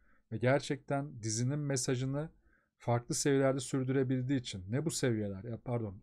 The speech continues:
alanlarda diyeyim daha doğrusu, farklı alanlarda sürdürebildiği için çok daha dinamik bir hale getiriyor ve sizi sıkmıyor. Peki bu alanlar ne?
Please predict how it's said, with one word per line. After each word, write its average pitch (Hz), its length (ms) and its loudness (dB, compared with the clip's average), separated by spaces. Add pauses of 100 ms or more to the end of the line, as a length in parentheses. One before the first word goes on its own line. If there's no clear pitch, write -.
alanlarda 135 600 2
diyeyim 113 180 0
daha 104 180 -2
doğrusu, 98 260 -8
farklı 113 280 -2
alanlarda 135 460 0
sürdürebildiği 127 720 -2
için - 220 -10 (1000)
çok - 300 2
daha 139 180 4
dinamik 131 360 -2
bir 135 60 4
hale 127 180 4
getiriyor 120 220 0
ve 135 80 0
sizi 135 180 -4
sıkmıyor. 117 460 -4
Peki 156 240 0
bu 175 120 6
alanlar 160 500 6
ne? 101 140 -2